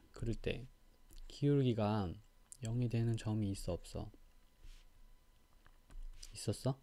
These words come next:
초록색에게 있었어? 파랑색에게도 접선의 기울기가 영이 되는 점이 있어, 없어? 있었어? 빨강색에게도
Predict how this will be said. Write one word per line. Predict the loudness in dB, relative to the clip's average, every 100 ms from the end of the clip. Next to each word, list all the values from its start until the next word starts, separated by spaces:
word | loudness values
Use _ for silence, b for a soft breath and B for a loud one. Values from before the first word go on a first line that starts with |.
| -12 -2
초록색에게 | 2 2 2 0 2 2 0
있었어? | -2 -6 -8 -6 -6 -8 -20 -20 -20 -20 -20 -14 0
파랑색에게도 | 4 4 4 4 4 4 2 2 4 4 2 -2 -12 -20 -20 -20 b b b
접선의 | -6 -6 2 4 6 4
기울기가 | 0 -2 0 0 0
영이 | -2 -2 -4
되는 | -4 -6 -6
점이 | -8 -8 -4 -2 -2 -4 -14 -16 -14 -12 -10 -12 -10 -10 0
있어, | 0 2
없어? | 0 0 -8 -8 -10 -20 b b b -16 -16 -20 -20 -12
있었어? | -8 -4 -4 -2 -6 -8 -20 -20 -20 -2
빨강색에게도 | 4 4 6 4 4 6 6 4 4 4 6 6 6